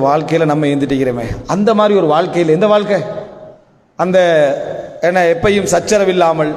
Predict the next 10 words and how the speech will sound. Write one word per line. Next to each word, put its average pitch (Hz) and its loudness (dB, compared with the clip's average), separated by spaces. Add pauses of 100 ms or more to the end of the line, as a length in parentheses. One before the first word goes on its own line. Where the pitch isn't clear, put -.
(100)
நிம்மதியோடு 202 2 (140)
பூத்தூவி 220 0
வாழ்ற 190 2
வாழ்க்கை, 180 0 (720)
அப்படி 277 -2
வாழ்க்கையோடு 262 0
உலகத்துல 247 2
இல்ல. 208 -2 (920)
அப்படி 202 0
வாழ்க்கையோடு 220 2